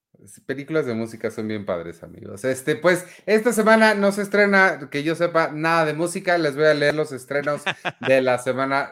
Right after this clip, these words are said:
Speaker 1: eh, rápido para que sepan qué es lo que viene en esta sección que a mí me gusta mucho. Llega a los cines una nueva película que también vi en Sundance, que es la nueva película de Eugenio Derbez. Yo sé que a mucha gente no le encanta Eugenio Derbez, pero,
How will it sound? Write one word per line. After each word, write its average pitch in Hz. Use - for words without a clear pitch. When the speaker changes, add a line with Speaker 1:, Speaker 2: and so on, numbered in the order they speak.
Speaker 1:
eh, 117
rápido 147
para 110
que 113
sepan 151
qué 147
es 139
lo 139
que 143
viene 196
en 127
esta 127
sección 117
que 113
a 110
mí 139
me 135
gusta 127
mucho. 160
Llega 220
a -
los 185
cines 208
una 175
nueva 170
película 165
que 147
también 143
vi 185
en 175
Sundance, 180
que 131
es 139
la 156
nueva 151
película 147
de 131
Eugenio 151
Derbez. 139
Yo 139
sé -
que 143
a 139
mucha 139
gente 135
no 135
le 135
encanta 127
Eugenio 127
Derbez, 120
pero, 104